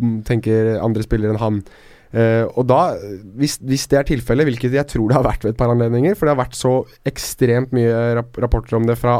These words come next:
alle mulige vinkler og hold, så hvorfor skulle ikke Ousmane Dembélé da være litt forbanna og være litt, eh, litt krenka da, over at, eh, man kanskje begynner å tenke på spillere som kan utfordre, eh, erstatte, eh, framfor utfordre,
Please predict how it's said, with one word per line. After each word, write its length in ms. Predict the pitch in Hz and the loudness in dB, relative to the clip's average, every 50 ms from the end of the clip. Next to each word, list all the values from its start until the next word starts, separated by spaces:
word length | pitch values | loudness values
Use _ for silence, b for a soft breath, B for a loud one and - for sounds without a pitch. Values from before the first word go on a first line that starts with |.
| - 123 | 0 0
alle 160 | 123 120 123 127 | 0 2 2 2
mulige 320 | 127 135 123 104 95 101 | 2 0 0 0 0 0
vinkler 320 | 104 104 107 - - 113 113 | -2 -2 -2 -2 -4 -2 0
og 80 | 117 | 2
hold, 180 | 160 196 240 233 B B B B B B B B B B B B B B B | 2 2 2 2 B B B B B B B B B B B B B B B
så 80 | - | -8
hvorfor 160 | 180 196 196 | -6 -4 -4
skulle 160 | - 220 196 180 | 0 0 0 2
ikke 160 | 185 185 180 | 2 2 2
Ousmane 400 | 180 - - 160 165 175 175 175 | 0 0 -2 -2 0 0 2 2
Dembélé 380 | 175 175 175 175 170 156 170 202 | 2 2 2 2 2 2 2 2
da 80 | 233 | 2
være 240 | 214 196 190 175 160 160 | 2 2 2 0 0 0
litt 160 | 165 160 - - | -2 -4 -4 -2
forbanna 380 | - 165 156 143 139 143 143 143 143 | 0 2 2 4 4 4 2 2 2
og 80 | 143 143 | 2 2
være 140 | 143 139 139 | 2 2 0
litt, 240 | 139 135 135 - 143 | 0 -4 -4 -2 -2
eh, 600 | 139 131 131 131 131 127 127 127 127 123 123 123 123 | 0 2 2 2 2 2 2 2 0 0 0 -2 -2
litt 140 | 127 131 - | -4 -6 -6
krenka 400 | - - 170 156 113 101 - 135 | -2 0 2 2 2 2 2 2
da, 120 | 139 120 95 - - - | 2 2 0 -2 -6 -2
over 180 | 123 127 127 | 2 2 2
at, 140 | 123 123 131 | 2 0 0
eh, 80 | 127 123 | 0 0
man 260 | 123 123 123 123 120 | 2 0 0 0 -2
kanskje 240 | 120 - 123 110 120 | -2 -2 -4 -2 0
begynner 200 | 120 120 117 117 | 0 2 0 0
å 40 | - | 0
tenke 300 | 127 113 - 107 107 110 90 - - - | -2 -4 -2 -2 -4 -4 -4 -6 -6 -4
på 120 | 120 117 117 | -2 -2 -2
spillere 320 | - 123 113 107 104 104 104 | 0 -2 -2 0 -2 -4 -2
som 280 | - 117 113 113 107 101 b b b b b b b b | 0 0 0 0 0 -2 b b b b b b b b
kan 160 | - 101 - | -4 0 2
utfordre, 460 | 135 139 135 - 139 135 139 139 139 139 131 139 - - | 2 2 2 0 0 2 2 2 2 2 0 -4 -10 -10
eh, 220 | - 87 71 67 - - 95 | -8 -8 -8 -8 -8 -10 -8
erstatte, 460 | - - 139 131 - - - 139 139 139 135 135 - - | -2 0 0 -2 0 0 0 2 2 2 0 -4 -8 -8
eh, 220 | 120 120 120 113 95 - | -6 -4 -4 -4 -4 -2
framfor 460 | - 170 175 147 - 165 196 202 - - _ - | 2 2 2 2 2 2 2 2 2 -2 _ -2
utfordre, 540 | 131 104 95 - - 101 104 107 107 95 | 0 0 0 2 2 2 4 4 2 0